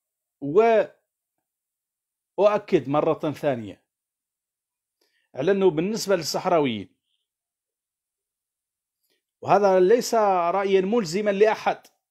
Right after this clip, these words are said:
ولا يعتبر نصيحة لأحد، لأنه حتى أنا نفسي محتاج للنصيحة،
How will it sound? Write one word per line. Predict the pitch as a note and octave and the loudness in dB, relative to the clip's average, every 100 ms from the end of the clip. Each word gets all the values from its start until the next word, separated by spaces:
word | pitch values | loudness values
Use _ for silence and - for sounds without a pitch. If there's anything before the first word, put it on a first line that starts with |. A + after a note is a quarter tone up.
| _ _ _ _ _ - | _ _ _ _ _ -4
ولا | D#3+ A3 | 0 2
يعتبر | A3 E3+ A3 G3+ G3 G3+ | 0 -2 2 4 4 4
نصيحة | G3 F#3 A3+ - G3 F#3+ | 2 0 -4 -4 -4 -4
لأحد، | F3+ E3 E3+ - B2+ - _ _ _ _ _ _ _ _ _ | -4 -4 -4 -6 -8 -12 _ _ _ _ _ _ _ _ _
لأنه | A#2+ D#3 | -10 -8
حتى | C#3+ C#3 E3+ | -8 -2 -2
أنا | D#3+ | -2
نفسي | D#3+ E3+ - F#3+ F3 | -4 -8 -10 -12 -12
محتاج | D3 - F3 C#3+ D3+ | -18 -8 -4 -4 -4
للنصيحة، | D3+ C#3 - C3+ - | -6 -6 -8 -12 -14